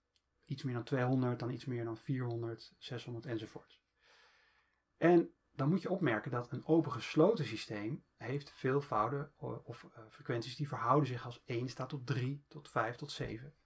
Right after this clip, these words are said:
Nou, dat is het dus niet. Maar bij een open-open of gesloten-gesloten systeem heb je inderdaad,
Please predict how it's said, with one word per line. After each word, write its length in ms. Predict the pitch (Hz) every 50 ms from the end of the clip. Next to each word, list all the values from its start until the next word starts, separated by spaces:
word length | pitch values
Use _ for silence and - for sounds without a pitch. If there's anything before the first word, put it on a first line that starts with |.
| _
Nou, 180 | - - - - -
dat 180 | - - 117 -
is 120 | 131 117
het 100 | 120 113
dus 180 | 117 113 104 110
niet. 360 | 123 135 170 214 - - - _ _ _ - - _ _ _ _ _ _ _ _ _
Maar 240 | _ 139 135 127 123
bij 120 | 127 120 117
een 100 | 117 -
open-open 640 | 135 139 135 - 147 147 175 196 185 - - - - _ _ -
of 160 | 220 233 -
gesloten-gesloten 680 | - - - - 143 123 - - - - 175 185 180
systeem 300 | 175 - - 127 117 113 143
heb 220 | - 180 208 - -
je 80 | 170
inderdaad, 540 | 165 175 175 143 120 113 120 143 - - _